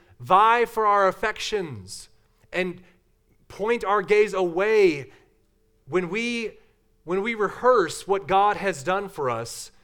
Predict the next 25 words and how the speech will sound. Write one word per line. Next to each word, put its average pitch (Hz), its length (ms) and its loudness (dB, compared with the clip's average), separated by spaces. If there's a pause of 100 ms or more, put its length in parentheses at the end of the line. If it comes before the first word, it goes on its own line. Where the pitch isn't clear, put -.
(340)
that 170 280 0
nurtures, 170 1080 -4
that 180 240 -4
fuels 165 760 -4
our 160 440 -2 (380)
devotion. 151 600 -4 (540)
An 175 80 -6
example 202 460 -2
from 196 160 -6
church 196 280 -4
history. 151 440 -6 (2000)
In 170 260 -4
A 202 200 4
D 208 160 -6
one 190 260 -4
fifty-five, 180 720 -2 (140)
you 160 120 -14
probably 190 360 -2
have 165 140 -2
heard 196 240 -4
the 185 80 -4
name 170 420 -4
Polycarp 170 800 -4
of 135 160 -12
Smyrna. 165 680 -6